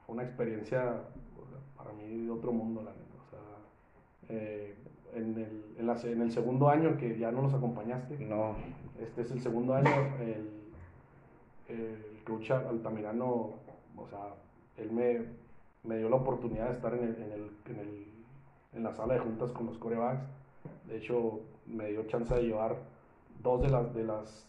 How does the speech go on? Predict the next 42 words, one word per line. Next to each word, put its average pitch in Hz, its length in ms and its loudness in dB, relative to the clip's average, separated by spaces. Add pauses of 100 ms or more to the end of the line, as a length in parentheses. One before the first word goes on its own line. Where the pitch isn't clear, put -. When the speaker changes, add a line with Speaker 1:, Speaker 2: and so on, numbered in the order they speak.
(120)
Speaker 1:
de 110 80 -4
las 107 140 -2
juntas, 160 360 8
o - 60 -2
sea, 110 120 -6
yo 107 140 -2
las 120 160 6
dirigí, 120 360 -2
o 127 80 0
sea, 110 200 -6
él, 107 240 -10
él 113 100 0
ni 135 80 4
siquiera 139 320 4
se, 131 100 4 (140)
me 113 120 -2
dijo, 110 260 -6
"Aquí - 140 -10
está 147 120 2
mi 160 100 8
computadora, 139 580 6
esta - 120 0
es 156 60 -2
mi 160 100 0
clave, 180 380 4 (500)
aquí 117 160 -6
abres 135 220 4
el - 140 0
Harold, 185 360 6 (460)
este, 117 500 -4
lo 117 340 2
de 120 60 6
la 113 120 4
práctica 151 400 4
de 120 80 6
ayer, 180 300 4
quiero 160 200 4
que 156 60 -2
corrijan 135 400 0
esto 180 300 2
y 170 80 8
esto", 190 360 2